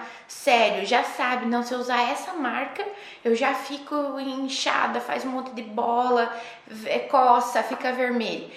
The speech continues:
Então é nesse sentido que a gente vê que existe um ponto de interrogação e um problema específico pra aquela pessoa, conflitivo realmente, né?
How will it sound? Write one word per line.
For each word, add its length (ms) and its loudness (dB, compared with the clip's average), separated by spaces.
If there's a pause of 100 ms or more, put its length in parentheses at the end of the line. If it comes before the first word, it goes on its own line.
(140)
Então 160 0
é 140 2
nesse 440 -2
sentido 800 -2
que 80 -2
a 80 2
gente 240 -4
vê 200 2
que 120 -2
existe 420 -4 (160)
um 220 -2
ponto 360 2
de 40 -4
interrogação 720 -2
e 40 -4
um 140 -6
problema 360 0
específico 720 -4 (480)
pra 120 2
aquela 320 2
pessoa, 540 2
conflitivo 640 -2
realmente, 720 -6
né? 200 -12